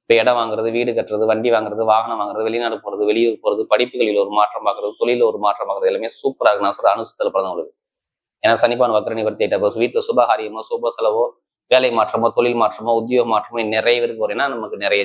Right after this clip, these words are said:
ஜாதகம் கொடுத்தது யாரா? அந்த அனுசரணத்துல தான். இப்ப இனிமே நல்ல ஒரு மாற்றம் உங்க லைஃப்ல ஜெயிக்கக்கூடிய அனுகூலம் கண்டிப்பா வரும்.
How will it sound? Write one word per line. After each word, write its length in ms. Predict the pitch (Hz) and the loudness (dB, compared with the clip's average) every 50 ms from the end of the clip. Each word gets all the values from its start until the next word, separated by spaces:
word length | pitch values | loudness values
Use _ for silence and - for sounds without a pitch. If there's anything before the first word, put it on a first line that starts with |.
| 95 - | 0 2
ஜாதகம் 260 | 110 107 113 123 117 107 | 2 2 2 2 -2 -6
கொடுத்தது 260 | 107 104 104 104 104 | -10 -6 0 2 2
யாரா? 120 | 113 135 131 | 2 2 0
அந்த 100 | 107 101 | -2 -2
அனுசரணத்துல 420 | 101 101 - 98 - - - 87 87 _ _ _ _ - | -4 -6 -10 -12 -14 -14 -18 -20 -20 _ _ _ _ -14
தான். 120 | - - _ _ 98 98 _ _ _ _ _ _ _ _ _ _ _ _ _ _ _ _ _ | -14 -14 _ _ _ _ _ _ _ _ _ _ _ _ _ _ _ _ _ _ _ _ _
இப்ப 120 | _ - 117 113 | _ 0 2 2
இனிமே 240 | 113 120 120 123 135 | 2 2 2 2 2
நல்ல 320 | 135 123 107 110 120 123 117 113 | 2 2 0 0 2 2 2 2
ஒரு 100 | 107 104 107 | 0 0 0
மாற்றம் 280 | 107 107 107 - 143 131 | 0 0 0 -2 -4 -4
உங்க 120 | 117 107 101 98 | -4 -4 -2 -2
லைஃப்ல 220 | 101 107 - - 120 120 113 | -2 -2 -2 -4 -4 -2 -2
ஜெயிக்கக்கூடிய 420 | 110 110 113 117 107 107 98 98 95 | -2 -2 0 -2 -2 0 0 0 0
அனுகூலம் 320 | 92 101 101 117 139 139 _ - | 0 0 -2 -4 -4 -4 _ -2
கண்டிப்பா 320 | 113 110 110 117 117 110 101 95 | -2 0 -2 -2 0 0 0 0
வரும். 200 | 87 - - | 0 -4 -8